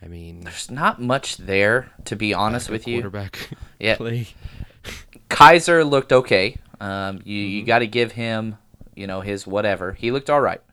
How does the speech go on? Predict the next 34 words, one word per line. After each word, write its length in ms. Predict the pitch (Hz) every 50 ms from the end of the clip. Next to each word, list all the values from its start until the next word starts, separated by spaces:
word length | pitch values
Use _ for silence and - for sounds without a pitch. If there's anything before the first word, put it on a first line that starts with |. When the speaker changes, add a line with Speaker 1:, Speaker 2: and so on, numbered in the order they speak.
| _ _ _ _ _ _ - -
Speaker 2:
Now, 200 | - 110 110 113
the 120 | 117 110 107
running 300 | 107 117 127 156 190 175
back 180 | 160 147 131 -
sin-, 240 | - - 120 110 104 - -
situation 640 | - - 120 110 - - 101 98 104 101 - - 101
is 100 | 92 90
very 320 | 92 - 110 117 139 156 147
interesting 640 | - - 120 135 - - 123 - - 127 117 113
in 80 | 110 104
Green 340 | - 101 101 104 104 104
Bay. 300 | 107 101 87 87 87 90 - - - - - -
Aaron 300 | - 120 135 147 151 135
Jones 340 | - 131 123 123 123 -
is 80 | 107 101
finally 720 | - - - - - 139 127 135 151 165 165 156 147 143 131
back. 300 | - - 110 117 127 -
He 60 | 107
just 160 | 95 110 110 -
came 140 | - 131 123
back 220 | 117 117 117 - -
in 60 | 107
practice 400 | - - 110 110 - - - -
today 360 | - 92 98 101 104 110 110
on 300 | 101 101 104 98 95 90
Saturday, 680 | - - - - - 120 113 113 110 101 92 90 90 92
depending 340 | - - - 110 101 98 95
on 140 | 92 92 92
when 100 | 95 92
you 100 | 92 92
are 80 | 90 90
listening 420 | 90 98 98 - - 95 85 87
to 100 | - -
this. 240 | - 82 90 123 -